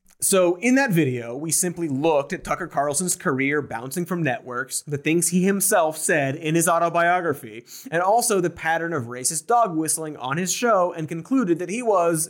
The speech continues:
quite simply, a racist grifter and fascist propagandist who will say anything just to be on the air. And while I'm sure most people agreed with us back then,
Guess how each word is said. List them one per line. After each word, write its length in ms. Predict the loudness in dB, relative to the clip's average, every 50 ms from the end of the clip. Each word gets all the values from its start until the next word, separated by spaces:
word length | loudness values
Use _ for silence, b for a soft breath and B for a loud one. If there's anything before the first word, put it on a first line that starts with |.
| -10 _ _
quite 240 | -4 0 0 0 0
simply, 540 | 0 0 -2 -4 -4 -4 -6 -6 -8 -8 -12 B B B B B B
a 60 | -4
racist 500 | -4 -2 -4 -4 -4 -4 -4 -4 -6 -6
grifter 400 | -6 -8 -8 -8 -10 -12 -12 -10 -10
and 120 | -10 -12
fascist 480 | -10 -6 -6 -6 -4 -6 -8 -10 -10 -4
propagandist 760 | -2 -2 0 0 -2 -2 -4 -6 -12 -14 -10 -8 -6 -6 -6 -8 B B B B
who 100 | 2 4
will 140 | 4 4
say 240 | 4 4 2 0 0 0
anything 420 | -4 -4 -6 -6 -4 -4 -4 -4
just 140 | -6 -6 -8
to 60 | -6
be 160 | -4 -2 0 2
on 120 | 2 0
the 180 | 0 -2 0 2
air. 420 | 2 2 2 2 -2 -6 -10 -20 _ B B B B B
And 200 | B 0 0 2
while 180 | 4 4 4 2
I'm 180 | 2 0 0 -2
sure 220 | -4 -4 -4 -4
most 300 | -4 -4 -6 -6 -6 -6
people 260 | -6 -4 -4 -4 -4
agreed 320 | -4 -2 0 2 2 2 0
with 100 | 0 -2
us 140 | -2 0
back 320 | 0 2 2 2 2 0 -2
then, 440 | 0 0 0 0 -2 -6 -12 -16